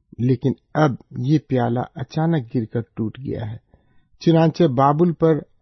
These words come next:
आह और जारी करो, उसके दर्द और तकलीफ को दूर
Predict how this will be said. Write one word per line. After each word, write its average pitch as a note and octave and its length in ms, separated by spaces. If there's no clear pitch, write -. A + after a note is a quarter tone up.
आह D#3 320
और A#2+ 200
जारी C3 500
करो, C3 440
उसके C#3+ 360
दर्द D#3 440
और C3 260
तकलीफ D3 400
को - 220
दूर D3 340